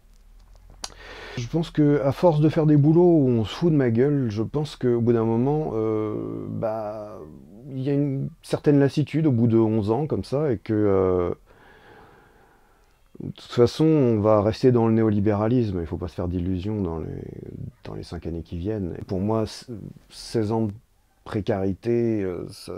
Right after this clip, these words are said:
ça fera peut-être un peu trop long. Je sais pas si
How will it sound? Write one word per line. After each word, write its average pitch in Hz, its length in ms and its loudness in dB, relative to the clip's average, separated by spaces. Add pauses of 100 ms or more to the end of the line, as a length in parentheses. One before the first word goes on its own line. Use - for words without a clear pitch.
(120)
ça - 200 -10
fera 120 280 -4
peut-être - 260 -2
un 135 80 2
peu 147 140 -2
trop - 240 -2
long. 127 340 -2
Je - 200 -12
sais - 180 -16
pas - 180 -12
si 104 380 -12